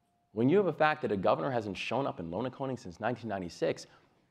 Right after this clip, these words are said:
Mayor Coburn's frustration is valid. So I think that if we're just willing to show up, and we're willing to plead our case, and we're willing to hear theirs,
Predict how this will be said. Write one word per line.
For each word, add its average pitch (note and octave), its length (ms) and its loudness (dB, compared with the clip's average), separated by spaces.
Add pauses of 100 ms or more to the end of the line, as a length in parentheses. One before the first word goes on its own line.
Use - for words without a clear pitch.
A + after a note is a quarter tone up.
(100)
Mayor F3 560 4
Coburn's C3+ 560 2 (280)
frustration C#3 640 2 (840)
is F3+ 160 4
valid. G3+ 380 2 (1300)
So D#3+ 160 4
I F3+ 80 6
think F#3 200 4
that D3+ 120 6
if B2 80 0
we're F#3 220 4
just G3+ 200 -2
willing C3 340 2
to G#2+ 120 -8
show A2 360 0
up, D#2 300 -2 (960)
and A2 100 0
we're A2 80 6
willing C#3 340 4
to B2 80 2
plead A2+ 260 0
our F#2 80 0
case, - 480 -10 (880)
and A#2 80 2
we're A#2+ 80 6
willing D#3 240 6
to D3 80 6
hear D3+ 220 4
theirs, C#3+ 520 2